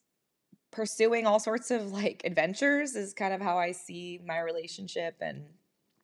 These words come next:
I know that he sees it that way too. Um, we've definitely had more downtime, like, over the past, uh, I don't know, year or two, I guess, since we moved to Detroit, because we've had to, it's forced us.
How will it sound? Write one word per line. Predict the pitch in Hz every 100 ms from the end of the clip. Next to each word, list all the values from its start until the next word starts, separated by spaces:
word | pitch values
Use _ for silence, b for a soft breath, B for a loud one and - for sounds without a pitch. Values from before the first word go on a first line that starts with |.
| _ _ -
I | 160
know | 170
that | -
he | 170
sees | 156 160
it | 160
that | 151 143
way | 147
too. | - 160 165 240 - B B B B B
Um, | 185 175 160 156 - -
we've | 180
definitely | 170 165 202
had | 196 190
more | 190
downtime, | 165 147 135 156 165 170 170 165
like, | 147 -
over | 156 151
the | 151
past, | - 143 139 151 - - - -
uh, | - - - - 67 - _ _ _ _ _ _ -
I | 160
don't | - -
know, | - - 208 _ - _ _ _ _ _
year | 165 165 180
or | 190
two, | - 208 196 190 185 -
I |
guess, | 180 170
since | - 180 170
we | 170
moved | 160 147
to | 156
Detroit, | 147 - 151 151 156
because | 143 156 143 139 135 143
we've | 156
had | 147 117 135 165
to, | - 247 269
it's | 220 -
forced | - 143 135 -
us. | 214 262 285